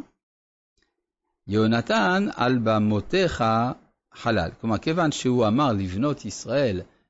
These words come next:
להיות אלה שיבכו על שאול, אז עכשיו נשאר לו לבכות על יונתן. כלומר, הוא חילק את העבודה, עבודה של ההספד בין שניהם. "צר לי עליך, אחי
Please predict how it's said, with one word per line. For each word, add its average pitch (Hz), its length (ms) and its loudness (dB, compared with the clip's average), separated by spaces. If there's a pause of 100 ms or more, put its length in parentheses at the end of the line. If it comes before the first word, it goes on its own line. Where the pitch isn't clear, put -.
(100)
להיות 123 320 -2
אלה 143 300 0
שיבכו 104 1500 -4
על 117 140 -4
שאול, 214 680 -2
אז - 180 -12
עכשיו 170 300 -4
נשאר 190 360 -4
לו 214 340 0
לבכות 170 580 -2
על 135 120 -2
יונתן. 131 480 -2 (100)
כלומר, 156 140 -8
הוא 156 80 -6
חילק 202 400 -2
את 156 100 -6
העבודה, 165 420 0 (420)
עבודה 120 380 2
של 131 240 0
ההספד 147 540 0 (560)
בין 143 160 2
שניהם. 92 380 -2 (1800)
"צר 180 440 0
לי 143 420 2 (600)
עליך, 123 540 2 (400)
אחי 120 600 -2